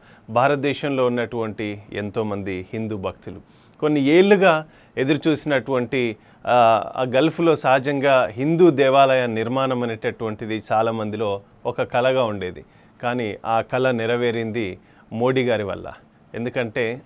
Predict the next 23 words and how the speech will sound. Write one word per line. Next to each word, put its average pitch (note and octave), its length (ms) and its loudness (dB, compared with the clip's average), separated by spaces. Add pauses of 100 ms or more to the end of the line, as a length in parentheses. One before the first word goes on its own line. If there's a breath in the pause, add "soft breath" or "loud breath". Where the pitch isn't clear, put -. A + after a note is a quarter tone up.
ఆ B2 100 4
దౌత్య D3 460 0
సంబంధాలు B2+ 600 0
బలంగా A2+ 440 -2
ఉండటం G#2+ 340 -4
వల్ల G#2 200 -2
మాత్రమే A2+ 720 -6 (300 soft breath)
ఆ A2+ 120 0
కార్యక్రమం A#2 600 -4
నెరవేరిందని A2 600 -2
చెప్పొచ్చు. G#2 580 -12 (300 soft breath)
అలాగే D3 520 2 (240)
యూఏఈ F#3+ 440 8
కూడా E3+ 220 2
ఒక C#3 200 0
అత్యద్భుతమైనటువంటి B2+ 1400 -2 (320 soft breath)
ఒక A#2 200 -4
స్టెప్ - 440 -4
తీసుకొని B2+ 600 -2 (320 soft breath)
హిందువుల F3 480 6
కలని C#3 460 0
నెరవేర్చాలి B2 840 0
అనేటట్టుగా A#2 760 -2